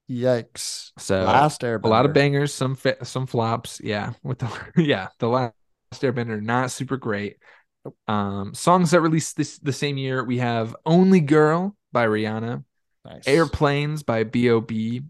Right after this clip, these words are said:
Speaker 2: and Teenage Dream by Katy Perry.
Speaker 1: I can see the
Speaker 2: And
Speaker 1: middle
Speaker 2: then,
Speaker 1: school
Speaker 2: uh,
Speaker 1: dances
Speaker 2: the
Speaker 1: right now. Ooh.
Speaker 2: Oh, I know. Ooh, Airplanes go so hard. Um,
Speaker 1: Yeah.
Speaker 2: but <laughs> especially as a kid. Um,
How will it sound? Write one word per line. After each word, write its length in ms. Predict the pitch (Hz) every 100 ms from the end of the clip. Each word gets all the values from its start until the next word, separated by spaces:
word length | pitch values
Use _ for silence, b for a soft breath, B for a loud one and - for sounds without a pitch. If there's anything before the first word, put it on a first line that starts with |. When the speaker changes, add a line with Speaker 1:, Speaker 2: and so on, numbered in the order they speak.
| _
Speaker 2:
and 200 | 127 113
Teenage 600 | - 185 208 185 175 120
Dream 580 | 123 180 214 113 82 - _ _
by 120 | -
Katy 260 | 104 95 101
Perry. 420 | 135 95 113 190 _ _ _ _ _ _ _ _ _ -
Speaker 1:
I 100 | 143
can 140 | 143
see 160 | - 170
the 80 | 156
Speaker 2:
And 80 |
Speaker 1:
middle 160 | 147 147
Speaker 2:
then, 120 | 123
Speaker 1:
school 120 | 160
Speaker 2:
uh, 40 | 147
Speaker 1:
dances 400 | 139 - - 131
Speaker 2:
the 80 | 139
Speaker 1:
right 100 | 131
now. 380 | 123 113 107 -
Ooh. 240 | 165 147 - _ _ _ _ _ _ _ _ _ _ -
Speaker 2:
Oh, 140 | 147
I 200 | 127 120
know. 540 | 123 120 117 110 110 -
Ooh, 160 | 151 127
Airplanes 720 | 123 135 147 185 208 214 202
go 180 | 139 113
so 260 | - 107 101
hard. 340 | 101 101 104 -
Um, 280 | 107 110 127
Speaker 1:
Yeah. 160 | 117 - _ _ _ _
Speaker 2:
but 320 | 123 107 - - -
<laughs> 800 | 127 - - - 170 - - -
especially 480 | 185 - 180 165 156
as 80 | 131
a 40 |
kid. 240 | 117 104 - B B B -
Um, 360 | 123 117 117